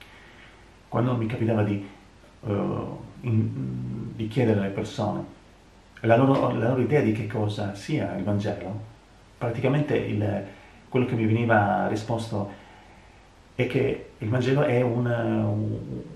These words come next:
un elenco di comportamenti da seguire, quindi una specie di galateo, per poter, eh, essere dei bravi cristiani.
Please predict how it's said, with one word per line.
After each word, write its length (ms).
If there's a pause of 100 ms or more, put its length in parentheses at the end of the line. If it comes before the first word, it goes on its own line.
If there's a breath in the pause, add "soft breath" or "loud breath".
(320)
un 180
elenco 300
di 80
comportamenti 680
da 80
seguire, 420 (2000 loud breath)
quindi 360
una 200
specie 260
di 80
galateo, 580 (1080)
per 140
poter, 460
eh, 360
essere 300
dei 100
bravi 300
cristiani. 500